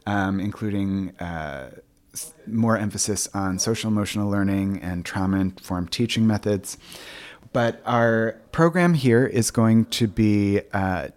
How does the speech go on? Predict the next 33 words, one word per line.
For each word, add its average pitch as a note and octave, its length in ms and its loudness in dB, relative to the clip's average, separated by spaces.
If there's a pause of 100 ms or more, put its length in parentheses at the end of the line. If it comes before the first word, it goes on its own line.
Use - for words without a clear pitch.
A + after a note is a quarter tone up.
(380)
doubling C3 460 4
in G2+ 160 2
size F#2 640 -4 (880)
and G#2+ 600 0 (180)
doubling A#2 460 4
the A2+ 80 6
number G#2 340 4
of G2+ 140 0
locations G2+ 580 0
where F2+ 200 0
we're F#2 100 -2
serving. - 420 -4 (300)
So A2+ 400 2
currently C#3+ 400 4
we B2 140 2
serve A2+ 600 2
about A2+ 320 0
fifty C3+ 360 0
kids A2+ 460 2
at G2 140 0
our G2 140 4
Rise G2 380 2
location G2 480 0
here F#2+ 260 0
in F#2 80 4
the G2+ 80 0
Pine G#2+ 300 0
Hills. F2 520 -6 (560)
Uh, G#2 300 0 (920)
in B2+ 160 6
addition, B2 640 2
we, A#2 340 2 (420)
uh, F2+ 500 -4